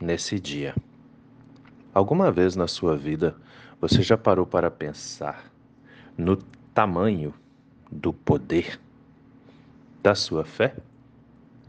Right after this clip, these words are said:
Já parou para pensar? Preste atenção na pergunta. Eu não estou perguntando se você tem fé. Eu estou perguntando se você já parou para pensar no tamanho do poder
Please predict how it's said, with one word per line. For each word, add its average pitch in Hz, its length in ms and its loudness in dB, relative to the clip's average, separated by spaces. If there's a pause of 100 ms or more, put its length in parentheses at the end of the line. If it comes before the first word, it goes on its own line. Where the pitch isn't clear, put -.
(880)
Já - 80 -2
parou 90 240 4
para - 160 -2
pensar? 92 580 -2 (720)
Preste 76 320 0
atenção 135 380 0
na 135 100 4
pergunta. 90 580 -4 (140)
Eu 76 80 -8
não 76 120 -8
estou 76 220 -6
perguntando 90 800 0
se - 160 0
você 90 400 2
tem - 300 -2
fé. - 300 2 (1200)
Eu - 100 -12
estou - 180 -6
perguntando 76 640 2
se - 180 0
você 76 640 0
já 82 160 2
parou 76 320 2
para - 220 0
pensar - 500 0 (440)
no 78 180 0
tamanho 82 880 2 (160)
do 151 280 -4 (380)
poder 95 540 4